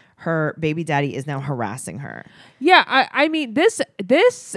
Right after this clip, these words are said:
Speaker 2: has taken a turn
Speaker 1: I gotta tell
Speaker 2: from
Speaker 1: you,
Speaker 2: what
Speaker 1: it's
Speaker 2: it
Speaker 1: the
Speaker 2: was.
Speaker 1: weirdest thing because the, like, first of all, I would have blocked the girlfriend.
Speaker 2: Right.
Speaker 1: That's number one.
Speaker 2: Right.
Speaker 1: Number two, why is the girlfriend harassing her?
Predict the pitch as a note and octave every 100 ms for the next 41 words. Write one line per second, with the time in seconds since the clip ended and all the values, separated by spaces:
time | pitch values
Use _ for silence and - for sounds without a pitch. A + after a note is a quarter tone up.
0 | - G#3 A3 - - B3+ A3+ E3+ D#3 -
1 | E3 D#3+ C3 G#2+ - - _ - A#3 F#4+
2 | C#5+ - - A3+ G3+ - D#3+ - E3 C#4
3 | A4 F#4+ A3 F3 E3 D3+ F3+ E3 - _
4 | - - - G3 F#3+ - - A3 A3+ -
5 | - - - A#3+ G3+ E3+ D3 - D#3+ C#3+
6 | C#3 A#2+ - - G#2+ E2 C2 G#1+ - _
7 | - F#3 F3+ D#3+ F#3+ D#3+ C#3+ G#2+ F2 D#2+
8 | E3+ D#3 C#3+ G3 B3+ D4 - C#4 A#3+ -
9 | D#3 D#3 D#3 A3 F#4 F#4+ D#4 G#3 F#3+ F#3+
10 | G3+ D#3 D3 C3+ E3 - C3+ C3+ D2+